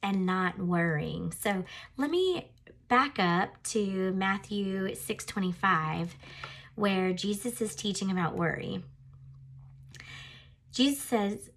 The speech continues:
"That is why I tell you not to worry about everyday life, whether you have enough food or enough to drink or enough clothes to wear.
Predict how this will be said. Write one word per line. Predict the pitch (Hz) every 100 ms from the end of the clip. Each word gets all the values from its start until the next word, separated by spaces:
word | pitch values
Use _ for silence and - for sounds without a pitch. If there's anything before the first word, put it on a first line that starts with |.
| -
"That | 208 214 294
is | 370
why | 320 302
I | 277
tell | - 226
you | 226 226
not | 202 190 -
to | 208
worry | 196 190
about | 185 185 185
everyday | 170 175 180 180 175 175 165
life, | 175 175 160 180 - -
whether | 208 202 208
you | 208 214
have | 202 185
enough | 190 180 175
food | - 302 285 269 254
or | - 180
enough | 175 170 170
to | 196
drink | 196 262 269 247 240
or | - 180
enough | 175 175 -
clothes | - 269 247
to | -
wear. | 180 - - 180